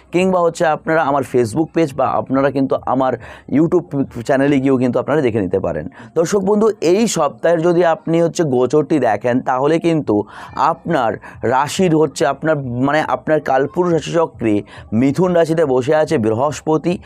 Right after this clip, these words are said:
এবং আপনার কর্কট রাশিতে বসে আছে বুধ ও শুক্র এবং আপনার হচ্ছে গিয়ে, আহ, সিংহ রাশিতে বসে থাকছে রবি এবং কেতু এবং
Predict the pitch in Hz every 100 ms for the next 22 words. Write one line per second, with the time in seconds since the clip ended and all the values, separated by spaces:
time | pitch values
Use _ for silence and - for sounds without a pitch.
0 | - - 143 165 170 151 143 151 156 147
1 | 120 117 156 151 147 151 151 120 120 143
2 | 147 143 147 92 117 165 170 - 123 113
3 | 135 131 - 156 147 - - - 147 160
4 | 147 127 143 143 151 143 160 143 151 151
5 | 147 147 - - 117 117 117 113 117 120
6 | - 147 160 170 151 156 147 139 147 151
7 | 135 151 117 117 127 156 151 147 143 151
8 | 147 156 156 - - - 156 170